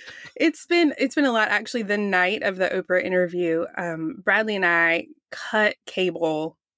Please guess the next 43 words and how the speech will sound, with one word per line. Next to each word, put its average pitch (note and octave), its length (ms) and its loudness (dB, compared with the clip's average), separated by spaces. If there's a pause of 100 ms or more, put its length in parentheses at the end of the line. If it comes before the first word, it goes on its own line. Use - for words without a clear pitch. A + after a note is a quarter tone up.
(140)
back F#3+ 400 -2
when G3 120 -6
that E3+ 120 0
was F#3 120 -6
a F#3+ 60 -2
thing G#3+ 220 0
you A3+ 120 0
could A3+ 160 -2
do. B3 260 2
And A#3+ 80 4
now F#3 140 4
there's F#3+ 180 -2
so G3 100 0
many G3 140 0
subscriptions, F3 600 -4
you E3+ 80 -2
might E3 160 -2
as E3 120 0
well E3 260 0 (260)
still E3+ 380 -2
have D#3+ 200 -4
cable. E3 320 -2
But F3 220 0 (480)
we A3+ 80 0
cut C#4 180 4
it B3 80 2
eleven G#3 420 4
years F#3 260 4
ago. D#3+ 200 2
And F3+ 160 -2
with F#3+ 120 -2
the G3+ 120 -2
exception - 680 0
of F#3 520 0 (320)
Clemson A3+ 400 0
football, F3 400 -2 (720)
I G#3+ 100 2
don't C4+ 200 4
believe A3+ 320 2
I've F#3 260 0
watched - 580 -2 (120)
anything G#3 600 0
live D#3 520 -2